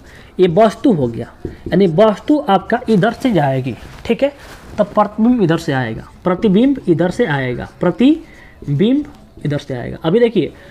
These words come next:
आप घबराइए मत, आपको ये पूरा मैं आपको deeply इसको बता रहा हूँ, उसके बाद से आपको last में एक ऐसा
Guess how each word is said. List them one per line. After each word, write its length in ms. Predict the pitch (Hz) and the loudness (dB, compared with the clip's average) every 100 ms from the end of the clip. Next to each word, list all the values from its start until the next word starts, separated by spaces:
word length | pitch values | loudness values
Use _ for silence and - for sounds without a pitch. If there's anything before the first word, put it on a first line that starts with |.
| - - | -20 -4
आप 180 | 175 196 | -4 0
घबराइए 360 | 165 180 226 240 | 2 2 2 2
मत, 220 | 190 127 | 2 -2
आपको 280 | - 101 101 - - - - - - - | -4 -12 -18 -20 -20 -20 -20 -20 -16 -6
ये 80 | 175 | -4
पूरा 260 | 185 208 | 0 2
मैं 100 | 208 | 2
आपको 260 | 196 190 226 | 0 0 0
deeply 300 | 190 185 208 | 0 2 0
इसको 160 | 180 175 | 0 -2
बता 240 | 160 170 | 0 0
रहा 200 | 170 139 | 0 -4
हूँ, 160 | 139 175 | -6 -6
उसके 240 | 151 - | -6 -2
बाद 220 | 156 170 - | -2 -2 -2
से 60 | |
आपको 200 | 151 - | -6 -2
last 340 | 151 185 190 185 | 0 0 0 -2
में 100 | 170 | 0
एक 120 | 165 | 0
ऐसा 320 | 156 196 185 | 0 0 -4